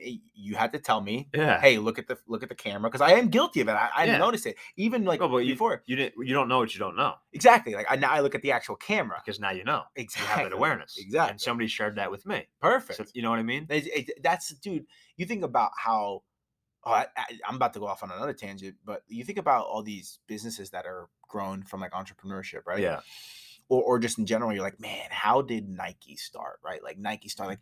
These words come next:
Speaker 1: how did this guy do it all on his own? And it's like, actually, you wanna know what happened? Someone gave him advice.
Speaker 2: Yeah.
Speaker 1: And then someone helped him. The person that helped him was helped.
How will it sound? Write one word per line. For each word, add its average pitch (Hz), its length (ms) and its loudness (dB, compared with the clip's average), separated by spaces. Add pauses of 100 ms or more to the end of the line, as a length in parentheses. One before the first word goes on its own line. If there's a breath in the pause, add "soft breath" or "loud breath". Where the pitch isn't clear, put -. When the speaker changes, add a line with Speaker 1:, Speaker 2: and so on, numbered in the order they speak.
Speaker 1:
how 156 220 6
did 135 120 2
this 113 160 -2
guy 95 280 -2
do 98 260 -6
it 90 140 -4 (120)
all 101 280 0
on 95 80 -4
his 92 160 -12
own? 131 180 -2
And 107 80 -4
it's 110 140 -10
like, 107 180 -8
actually, 160 540 -4 (580 soft breath)
you 117 160 -2
wanna 139 220 0
know 139 140 0
what 127 120 2
happened? 151 520 -4 (240)
Someone 120 440 -4
gave 113 240 0
him 107 160 -4
advice. 90 560 -8
Speaker 2:
Yeah. 110 300 2
Speaker 1:
And 104 240 -4
then 120 420 -2 (200 soft breath)
someone 123 720 0
helped 113 380 0
him. 120 360 -2 (180 loud breath)
The 120 80 -6
person 127 380 2
that 120 100 4
helped 120 320 0
him 131 200 -2
was 120 200 2
helped. - 400 -4